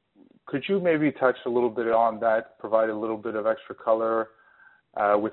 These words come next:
regards to, um, you know, inventory levels? I'm wondering, you know, if, if the provinces kind of, uh, increase, uh, their, their repurchasing of your product, given it's so popular, uh, that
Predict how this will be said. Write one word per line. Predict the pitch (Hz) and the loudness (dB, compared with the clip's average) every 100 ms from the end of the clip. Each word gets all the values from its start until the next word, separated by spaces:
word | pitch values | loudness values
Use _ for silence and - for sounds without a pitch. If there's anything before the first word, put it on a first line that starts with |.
| - | -6
regards | 104 113 110 110 - - | -2 2 2 2 -8 -4
to, | 113 110 104 - - | -2 -2 -4 -8 -8
um, | 101 101 98 95 95 92 - _ - | -4 -2 -2 -4 -12 -14 -18 _ -14
you | |
know, | 107 95 | -8 -4
inventory | 127 123 127 123 131 123 | -2 0 0 2 2 4
levels? | 127 120 127 127 117 | 2 2 0 0 -2
I'm | 113 | -6
wondering, | 147 147 143 131 120 _ _ _ _ _ | -4 -2 -2 -4 -8 _ _ _ _ _
you | 117 117 | -6 0
know, | 113 | 4
if, | 113 - - | 2 0 -6
if | 139 - | -6 -4
the | |
provinces | 113 - 170 160 123 - 120 117 104 - _ _ | -2 2 2 0 -8 -4 -4 -4 -10 -20 _ _
kind | - 120 | -6 -4
of, | 117 104 - _ | -6 -8 -16 _
uh, | 113 95 87 - - | -4 -2 -4 -8 -4
increase, | 143 139 - 131 123 120 - - _ _ _ _ _ 113 | -4 -4 -2 0 0 -2 -8 -20 _ _ _ _ _ 2
uh, | 104 104 101 101 | 4 4 2 2
their, | 113 110 107 | 2 2 0
their | 107 107 | -2 -4
repurchasing | 104 127 120 131 127 127 - 120 117 | 2 0 2 0 0 -2 -8 -8 -6
of | |
your | 107 101 | -6 -4
product, | - 147 123 107 | 2 2 2 -4
given | 120 110 | -10 -10
it's | 110 _ _ _ _ - | -14 _ _ _ _ -8
so | 110 | -8
popular, | - 127 127 - 110 107 104 - _ _ _ - | -2 2 2 0 -4 -2 -4 -8 _ _ _ -2
uh, | 113 110 | 0 2
that | 113 | 0